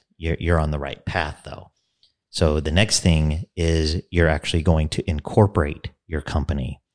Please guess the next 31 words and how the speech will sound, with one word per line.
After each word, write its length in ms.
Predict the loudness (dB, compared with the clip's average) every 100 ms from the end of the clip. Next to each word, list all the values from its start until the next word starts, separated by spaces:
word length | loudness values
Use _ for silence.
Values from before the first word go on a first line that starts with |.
| _ _ _ _ _ -4
and 160 | -2
you're 120 | 0
gonna 140 | 2 2
incorporate 540 | 0 2 2 4 4
your 80 | 2
company 420 | 0 0 2 0
with 240 | 0 -2 -4
the 100 | -2
Secretary 760 | 0 0 0 -2 -2 -2 -2
of 100 | -2
State. 540 | -2 -2 -4 -8 -14 -20 _ _ _ _ _ -2
I 160 | 2
like 300 | 4 4 2
doing 260 | 4 6 6
this 380 | 6 2 -2 -4
with 340 | -6 -6 -6
Wyoming, 800 | -8 -4 2 4 6 6 4 2 -4 _ _ -10
Nevada, 760 | -6 -2 -2 0 0 0 -2 -8 _
or 140 | -8
Delaware. 640 | 0 2 4 2 0 -6 -12 _ _ _ _ _ _
You 160 | -10
can 140 | -4 0
do 180 | 4 6
it 240 | 4 2
in 680 | 0 0 0 0 -4 -8 -16 _ _
whatever 720 | -4 -2 2 2 2 0 -8 -4
state 640 | 0 2 4 4 2 -10 _
that 120 | -6
you 160 | 0 2
live 200 | 4 6
in, 280 | 6 6